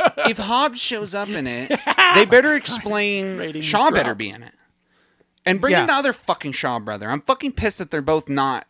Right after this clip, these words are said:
Speaker 2: in a thing
Speaker 1: Well,
Speaker 2: together.
Speaker 1: Shaw was already in the last one for a split second.
Speaker 2: No, I know. I'm saying they both
Speaker 1: Yeah.
Speaker 2: should be,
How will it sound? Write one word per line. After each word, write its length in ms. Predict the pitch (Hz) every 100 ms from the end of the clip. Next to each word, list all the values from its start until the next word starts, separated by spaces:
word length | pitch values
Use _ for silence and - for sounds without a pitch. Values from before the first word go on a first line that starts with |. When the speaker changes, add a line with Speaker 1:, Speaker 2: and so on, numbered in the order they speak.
| _
Speaker 2:
in 160 | 139 131
a 40 |
thing 240 | 117 135 175
Speaker 1:
Well, 120 | 226
Speaker 2:
together. 140 | -
Speaker 1:
Shaw 240 | 202 269 403
was 160 | 254
already 280 | 202 202 196
in 140 | 247 302
the 60 |
last 380 | 143 160 196 -
one 260 | 120 123 131
for 260 | - 120
a 100 | 113
split 360 | - _ 120 -
second. 180 | 107 220
Speaker 2:
No, 120 | 240
I 140 | 196
know. 500 | 220 226 269 220 147 139
I'm 140 | 170 208
saying 240 | 254 233
they 140 | 220
both 240 | 185 165 214
Speaker 1:
Yeah. 40 | 208
Speaker 2:
should 300 | - 208 165
be, 260 | 190 -